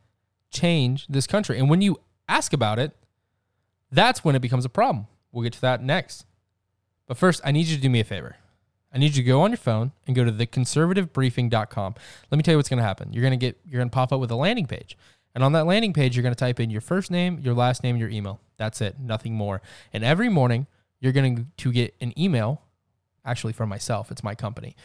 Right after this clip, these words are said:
but you're gonna get an email detailing, you know, a couple, five, four or five stories of what you need to know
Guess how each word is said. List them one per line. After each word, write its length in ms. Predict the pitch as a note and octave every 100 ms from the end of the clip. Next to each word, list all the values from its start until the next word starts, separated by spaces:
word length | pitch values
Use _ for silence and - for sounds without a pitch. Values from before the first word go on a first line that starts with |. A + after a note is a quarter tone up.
| - -
but 120 | -
you're 80 | F3
gonna 120 | G#3
get 120 | G3+
an 60 | F#3
email 420 | A3 B2+ G#2+ - _ _ _ _ _ _ _ _ -
detailing, 640 | D3+ C#3+ D3 C#3 B2 A#2 _ _ -
you 100 | C3+
know, 240 | G#2+ A2
a 100 | C3
couple, 320 | B2+ D#3+ E3+ D#3+
five, 400 | C3 C3+ - - _ _ _ _ _ -
four 180 | D3+ F#3+
or 40 |
five 340 | - D#3+ E3
stories 540 | - D3+ C#3+ C#3+ E3+ -
of 200 | C#3+ B2
what 280 | B2 C#3+ -
you 60 |
need 160 | C#3+ D3
to 80 | C#3+
know 320 | B2+ A#2